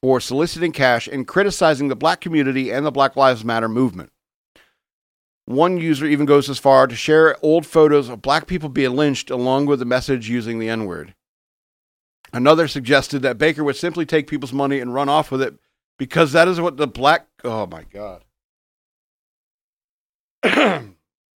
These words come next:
Uh, back up here. Let me read this. Another suggested that Baker would simply take people's money and run off with it, and that the black community would support the theft because, quote, "black people are immune this year."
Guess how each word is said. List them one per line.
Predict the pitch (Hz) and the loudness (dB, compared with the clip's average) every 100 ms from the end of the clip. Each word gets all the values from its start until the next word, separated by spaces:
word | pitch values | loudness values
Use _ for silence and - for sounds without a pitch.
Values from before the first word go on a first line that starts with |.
| _ _ _ _ _ - _ _ _ _ _ | _ _ _ _ _ -20 _ _ _ _ _
Uh, | 113 113 | -14 -2
back | 123 117 | 0 0
up | 131 101 | -2 -2
here. | 95 | -4
Let | 95 | -4
me | 104 | -6
read | 113 104 | -6 -6
this. | 98 | -8
Another | 107 117 151 | -6 -2 -2
suggested | 180 175 131 151 - 139 | -4 -6 0 0 0 -4
that | 131 104 | -6 -2
Baker | 139 151 160 | -2 -2 -4
would | 139 | -6
simply | 107 - 147 160 | -6 -4 -4 -4
take | 165 160 160 | -6 -4 -4
people's | - 135 143 | -6 -8 -6
money | 135 123 113 104 _ _ _ _ | -2 -2 -4 -12 _ _ _ _
and | 120 113 | -10 -4
run | 135 156 | -2 -2
off | 143 151 - | 2 0 0
with | 110 | -4
it, | 98 98 _ _ _ _ _ _ _ | -4 -4 _ _ _ _ _ _ _
and | 120 127 | -6 2
that | 143 160 - _ _ _ _ | 4 4 2 _ _ _ _
the | 131 127 | -10 -10
black | 107 131 147 | -2 0 0
community | - 156 151 135 127 | 0 -2 0 0 -4
would | 123 123 | -4 -6
support | - 120 - 135 147 | -8 -12 -4 -2 -2
the | 147 | -6
theft | 135 147 127 - | -6 0 0 -2
because, | 131 - 135 120 | -10 -2 -2 -4
quote, | - 131 131 | -6 -4 -4
"black | - 131 147 | -2 -2 -2
people | - 170 151 | -4 -8 -4
are | 151 135 | -2 2
immune | 131 143 139 135 180 180 | 2 0 -2 -2 -2 -4
this | 175 190 - | -6 -6 -4
year." | 170 185 190 | -2 -2 -6